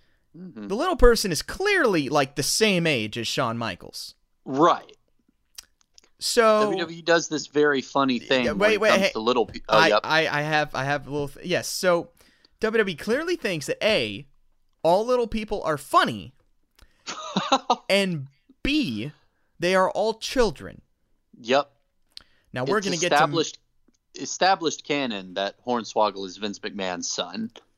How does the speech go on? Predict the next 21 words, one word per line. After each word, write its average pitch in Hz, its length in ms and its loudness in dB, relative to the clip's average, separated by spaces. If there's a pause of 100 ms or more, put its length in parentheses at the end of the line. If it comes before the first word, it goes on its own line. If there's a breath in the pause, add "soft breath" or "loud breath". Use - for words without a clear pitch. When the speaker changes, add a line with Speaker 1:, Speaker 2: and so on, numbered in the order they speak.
(120)
Speaker 2:
<sighs> - 1400 -20
Why 208 160 -8
did 127 120 -8
you 92 60 -12
have - 100 -18
to - 80 -20
say 95 320 -14
that? 76 340 -18
Why 226 260 -6
did 196 140 -12
you 143 60 -10
Speaker 1:
Just 330 240 4
Speaker 2:
have 240 100 -10
to - 60 -4
Speaker 1:
for, - 60 -2
Speaker 2:
remind 285 240 6
Speaker 1:
it's 233 80 2
important 277 280 4
Speaker 2:
me 233 60 4
of 233 80 -2
that? 156 140 10